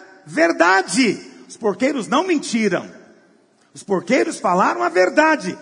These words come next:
E de fato o homem estava, estava vestido, com a mente lúcida, sentado aos pés de Jesus. Então,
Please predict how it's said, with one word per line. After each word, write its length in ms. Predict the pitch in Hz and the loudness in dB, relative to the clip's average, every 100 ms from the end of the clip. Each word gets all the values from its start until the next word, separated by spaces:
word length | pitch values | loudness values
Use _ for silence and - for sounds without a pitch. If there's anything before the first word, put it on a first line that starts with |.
| - | -12
E 80 | - | -10
de 140 | 190 240 | -6 -6
fato 380 | 226 247 240 | -2 -2 -2
o 80 | 277 | -2
homem 300 | 220 311 330 | 0 0 -2
estava, 420 | - 233 214 175 - - - - | -2 2 2 0 -8 -18 -20 -20
estava 340 | - 196 180 151 | -8 0 0 0
vestido, 960 | 127 135 - - 151 185 247 359 359 - - - - _ - | -4 -6 -8 -10 -8 -6 0 2 2 -4 -20 -20 -20 _ -8
com 80 | |
a 60 | 147 | -6
mente 360 | 151 190 190 135 | -4 -6 -6 -12
lúcida, 1160 | 123 139 214 294 - 349 349 370 359 359 - - | -8 -4 -4 -4 -4 -2 2 2 0 -8 -20 -20
sentado 1160 | - - 185 156 - 214 339 359 381 359 - - | -12 -4 -4 -4 0 4 4 2 0 0 -4 -8
aos 260 | 165 - | -8 -8
pés 300 | - 139 156 | -10 -6 -6
de 100 | 160 | -6
Jesus. 540 | 165 196 170 131 - - _ _ _ _ _ _ _ - | -6 -8 -8 -14 -18 -20 _ _ _ _ _ _ _ -8
Então, 320 | 269 349 | -2 -2